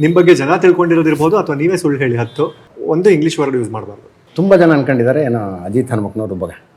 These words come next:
Speaker 2: ಕೋಟ್ಯಾಧೀಶ ಅಂತ.
Speaker 1: ಹ್ಮ್.
Speaker 2: ಅದು ಸುಳ್ಳು. ನಾನೇನೋ ಅಂದ್ರೆ ಆಂಗ್ಲ ಮಾಧ್ಯಮ ಶಾಲೆಯಲ್ಲಿ ಓದಿ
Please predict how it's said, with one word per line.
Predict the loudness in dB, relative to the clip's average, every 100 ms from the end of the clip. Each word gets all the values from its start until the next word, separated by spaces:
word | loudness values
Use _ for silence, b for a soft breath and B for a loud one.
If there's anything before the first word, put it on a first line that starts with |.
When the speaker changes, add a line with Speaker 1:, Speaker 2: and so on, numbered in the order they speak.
| _ _ _ _
Speaker 2:
ಕೋಟ್ಯಾಧೀಶ | -2 0 2 0 -4 -14 -16
ಅಂತ. | -18 -16
Speaker 1:
ಹ್ಮ್. | -16 -16 _ -18 -16 -16 -18 _ _ _
Speaker 2:
ಅದು | -14 -10
ಸುಳ್ಳು. | -8 -6 -8 -10 _ _ _ -8
ನಾನೇನೋ | -4 -2 -2
ಅಂದ್ರೆ | -4 -4 -4 -6 -10 -14 -16 -12
ಆಂಗ್ಲ | -4 0 2
ಮಾಧ್ಯಮ | 0 -2 -6 -6
ಶಾಲೆಯಲ್ಲಿ | -4 -4 -4 -4 -6
ಓದಿ | -8 -8 -12